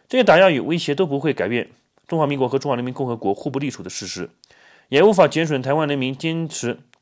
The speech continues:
自由民主、大步走向世界的意志。啊，蔡英文还说，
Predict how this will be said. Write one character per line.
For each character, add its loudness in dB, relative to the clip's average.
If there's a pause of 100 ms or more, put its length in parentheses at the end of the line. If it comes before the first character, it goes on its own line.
自 -6
由 2
民 -4
主、 -10 (380)
大 8
步 2
走 -2
向 -4
世 -6
界 -2
的 -2
意 -8
志。 -8 (760)
啊， -2
蔡 2
英 4
文 4
还 4
说， -2